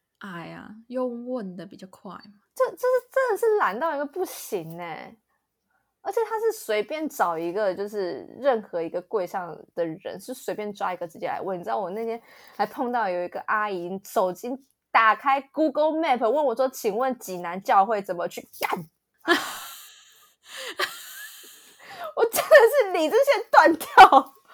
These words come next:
Speaker 2: 不要去什么教会了，气死！去，去庙里拜拜，干！<laughs> 真的是。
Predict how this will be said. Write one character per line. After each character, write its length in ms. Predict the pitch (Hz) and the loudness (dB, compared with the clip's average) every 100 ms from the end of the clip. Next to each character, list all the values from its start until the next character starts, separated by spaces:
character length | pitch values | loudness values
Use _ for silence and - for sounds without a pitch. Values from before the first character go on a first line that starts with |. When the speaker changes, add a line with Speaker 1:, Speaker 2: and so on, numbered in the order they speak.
| 554 494 453 _ _ | -12 -10 -10 _ _
Speaker 2:
不 80 | - | 10
要 80 | 466 539 | 12 12
去 160 | 539 466 | 12 12
什 40 | |
么 100 | 349 | 10
教 300 | 440 427 349 | 8 10 12
会 120 | 427 320 | 12 12
了， 200 | 254 240 | 12 10
气 320 | - 480 277 | 6 4 4
死！ 220 | - 262 | 2 0
去， 100 | 214 370 - _ _ | 0 -2 -2 _ _
去 140 | 415 | 6
庙 160 | 392 381 | 10 10
里 80 | 285 | 10
拜 180 | 294 | 8
拜， 240 | 320 285 202 | 10 8 8
干！ 260 | - - - - - _ _ _ _ _ | 2 0 0 -8 -20 _ _ _ _ _
<laughs> 800 | _ _ _ _ - - - _ | _ _ _ _ -20 -20 -20 _
真 220 | - 440 | -6 -6
的 160 | 480 339 | -4 -8
是。 160 | - | -12